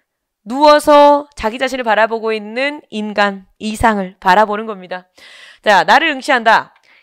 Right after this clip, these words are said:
"이 사람 얼굴이 왜 이리 창백하냐? 아마 병인인가 보다. 내 생명이 위해를 가하려는 건 아닌지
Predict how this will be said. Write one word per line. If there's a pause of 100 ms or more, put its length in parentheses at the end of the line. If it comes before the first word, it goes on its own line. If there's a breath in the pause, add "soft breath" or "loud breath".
(200 soft breath)
"이
사람
얼굴이
왜
이리
창백하냐?
아마
병인인가
보다. (280 loud breath)
내
생명이
위해를
가하려는
건
아닌지